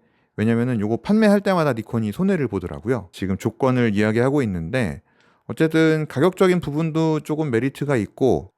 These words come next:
이것만 구매하시면 아리 로제트를 별도로 또 하나 구매하셔야지 쓸 수가 있거든요. 엠씨 엔텐만 구매하시면 요 단독으로는 사용할 수가 없습니다. 그래서 뭐가 되든 뭐 매직 클램프 같은 거에 아리 로제트 묶여 있는 거, 네, 그런 거 하나라도 구입을 하셔야 이제 쓸 수가 있는데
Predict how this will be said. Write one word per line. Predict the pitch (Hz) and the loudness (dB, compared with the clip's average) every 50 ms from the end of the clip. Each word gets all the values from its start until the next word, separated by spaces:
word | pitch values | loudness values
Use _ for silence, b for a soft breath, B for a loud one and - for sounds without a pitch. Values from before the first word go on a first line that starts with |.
| _ | _
이것만 | - 120 123 139 156 160 170 175 170 165 | -6 -6 -2 0 0 2 2 2 2 0
구매하시면 | 147 147 147 143 135 127 120 - 117 107 101 101 104 98 85 73 64 - - _ | 0 0 0 0 0 0 0 0 -2 0 0 0 0 -2 -2 -4 -8 -12 -12 _
아리 | - 101 117 143 | -2 0 2 2
로제트를 | 127 120 113 131 127 123 - - 120 120 117 113 104 | 2 2 2 2 0 0 -2 -2 0 0 0 0 -2
별도로 | - - 110 113 - - 147 143 135 | 0 0 -2 0 0 -2 -2 -2 -2
또 | - - 131 | -2 -2 -4
하나 | 127 135 139 135 | -2 -2 -4 -4
구매하셔야지 | - - - 123 120 123 117 139 156 - 185 175 160 143 123 - 117 104 92 | -6 -4 -4 -2 0 0 0 0 0 0 0 2 2 0 0 0 -2 -2 -2
쓸 | - 160 165 | -2 -4 -6
수가 | 170 - 165 160 | -4 -2 0 0
있거든요. | 131 104 - 104 92 - 78 - - - b b b b b b b | 0 0 -2 -4 -4 -2 -6 -8 -8 -10 b b b b b b b
엠씨 | - 107 120 - 165 | -4 -4 0 0 0
엔텐만 | 160 160 - 170 156 151 147 135 | 0 0 0 -2 -2 0 -2 -2
구매하시면 | - 117 117 117 113 107 104 - 120 139 156 127 87 - | -2 -2 0 0 0 0 -2 -4 -4 -4 -2 -4 -4 -4
요 | - - | -6 -6
단독으로는 | - - 104 113 131 135 131 123 117 117 117 113 | -4 -2 -2 0 2 2 2 0 0 -2 -4 -4
사용할 | - 165 185 185 175 175 165 | -2 -2 0 0 0 0 -2
수가 | - - 151 117 | -4 -4 -4 -4
없습니다. | 92 - - 101 87 76 - 80 104 165 b b b b b b b b | -4 -4 -6 -8 -6 -4 -4 -4 -4 -4 b b b b b b b b
그래서 | _ - 107 | _ -4 -4
뭐가 | 98 95 98 107 127 135 | 0 0 0 2 2 2
되든 | 127 123 117 107 143 165 180 185 190 b b b b b | 2 2 0 0 0 -2 -2 -4 -6 b b b b b
뭐 | _ 95 90 | _ -6 -4
매직 | 87 107 120 143 | -2 -2 -4 -2
클램프 | - 156 147 143 131 - - | -2 -2 -2 -2 -4 -4 -4
같은 | 123 120 120 - 127 117 | -4 -4 -4 -4 -4 -2
거에 | 110 110 101 | 0 0 0
아리 | 90 82 101 120 | 0 0 0 0
로제트 | 113 113 101 107 98 - - | 0 0 0 0 -4 -4 -8
묶여 | 98 98 101 - 139 131 | -10 -10 -4 0 0 0
있는 | 120 107 98 92 85 | 2 0 -2 -4 -4
거, | 80 80 85 82 71 65 - _ _ _ _ | -4 -6 -6 -6 -8 -10 -14 _ _ _ _
네, | - - - | -14 -14 -6
그런 | - 110 117 123 113 | -2 -2 0 0 0
거 | 120 | 0
하나라도 | 131 143 147 139 135 120 120 | 0 0 0 0 -2 -4 -4
구입을 | - - 120 117 123 127 | -2 0 0 2 2 2
하셔야 | 135 135 139 151 139 127 | 2 2 2 0 0 2
이제 | 110 98 | 0 -2
쓸 | 98 - 160 160 | -2 -2 -4 -4
수가 | - - 175 160 | -4 -2 0 0
있는데 | 127 98 85 82 80 90 123 120 85 67 | 0 0 -2 -4 -4 -2 -2 -2 -2 -4